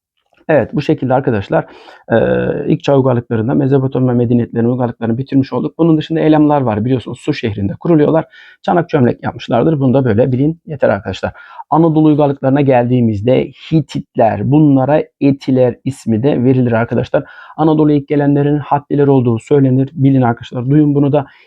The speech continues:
Hititler bizim için önemli başlık. Y K S tarih. Bakın arkadaşlar, Y K S tarih iki bin yirmi altıda beklediğim soru Anadolu için Hititler önemli bir başlık.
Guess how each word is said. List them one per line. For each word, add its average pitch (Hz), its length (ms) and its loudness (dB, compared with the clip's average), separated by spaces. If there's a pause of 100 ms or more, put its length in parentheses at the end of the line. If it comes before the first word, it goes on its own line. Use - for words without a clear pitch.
(160)
Hititler 147 400 -4
bizim 135 200 2
için 131 180 0
önemli 135 380 2
başlık. 147 440 -2 (480)
Y 139 300 2
K 104 320 -2
S - 220 -10 (800)
tarih. 135 400 0 (200)
Bakın 139 200 -6
arkadaşlar, 131 400 -4
Y 135 160 2
K 139 120 -2
S 131 120 -6
tarih 131 220 0 (100)
iki 135 320 -2
bin 123 220 4
yirmi 127 420 2
altıda 123 420 0
beklediğim 117 460 -2
soru 117 460 -2 (300)
Anadolu 143 360 2
için 110 220 -2
Hititler 135 640 -6 (360)
önemli 120 360 2
bir 143 160 2
başlık. 107 400 -2